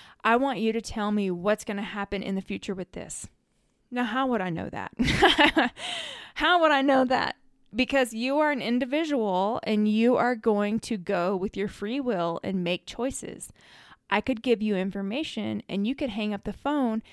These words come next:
and go do something that changes the outcome because we have free will choice and we are powerful co-creators. So the way that I do my readings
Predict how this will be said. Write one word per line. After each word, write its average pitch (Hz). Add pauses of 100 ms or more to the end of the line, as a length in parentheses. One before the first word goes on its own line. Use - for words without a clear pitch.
(280)
and 214
go 233
do 269
something 226
that 202
changes 220
the 208
outcome 220
because 208
we 220
have 196
free 208
will 196
choice 190
and 190
we 190
are 185
powerful 190
co-creators. 170 (580)
So - (440)
the 214
way 214
that 208
I 190
do 196
my 202
readings 185